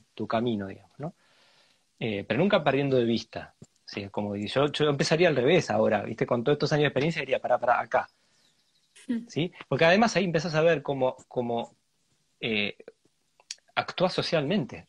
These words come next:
Speaker 1: digamos. Yo claramente soy un vínculo para ayudar en el desarrollo de una huerta que tengo acá a dos, tres kilómetros, ¿sí? Por ir a comprar, por la difusión que le genero.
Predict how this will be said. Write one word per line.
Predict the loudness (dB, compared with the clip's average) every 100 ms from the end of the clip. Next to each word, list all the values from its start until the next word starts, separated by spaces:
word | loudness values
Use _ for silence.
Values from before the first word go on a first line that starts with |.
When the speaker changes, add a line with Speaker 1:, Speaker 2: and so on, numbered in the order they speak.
| _
Speaker 1:
digamos. | -12 -10 -12 -18 _ _ _ _ _
Yo | -8 -4 -2
claramente | 2 4 4 2 0 -2
soy | -2 0 0 -2 _ _
un | -4 0 2
vínculo | 2 0 0 0 0
para | 0 2
ayudar | 0 -2 2 2 4
en | 2
el |
desarrollo | 0 -2 0 0 -2
de |
una | -4
huerta | 0 0 0
que | -2
tengo | -2 -4
acá | 0 4 4
a |
dos, | 4 0
tres | -4 -10
kilómetros, | -4 2 2 2 -2 -6 -6
¿sí? | -10 -2 -2 -4 _ _ _ _ _ _
Por | 0
ir | 4
a | 4
comprar, | 2 2 4 4 0
por | -10
la | -12
difusión | -12 -12 -10
que | -8
le | -10
genero. | -8 -4 0 0 -2 -6